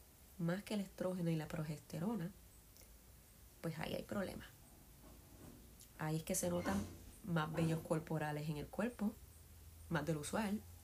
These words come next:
Somos mamíferos, así que vamos a tener vellos corporales, pero vamos a ver un exceso si la testosterona está aumentada. Los dolores de cabeza,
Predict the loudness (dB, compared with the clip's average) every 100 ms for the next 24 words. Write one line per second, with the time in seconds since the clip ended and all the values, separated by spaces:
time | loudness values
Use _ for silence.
0 | 0 2 4 4 2 2 0 0 0 2
1 | 2 2 2 4 4 4 2 -2 2 0
2 | 0 -2 -2 -4 -4 0 0 0 0 0
3 | 0 0 0 0 -2 -4 -14 -18 -18 -18
4 | -18 -18 -20 -20 -20 -18 -18 -18 -4 4
5 | 6 6 0 -4 -2 -2 0 -2 0 0
6 | 0 -6 -18 -18 -16 -4 -2 -2 -2 -2
7 | -2 -4 -6 -18 -18 -18 -18 -18 -18 -18
8 | -20 -20 -20 -4 2 6 6 6 4 4
9 | 2 0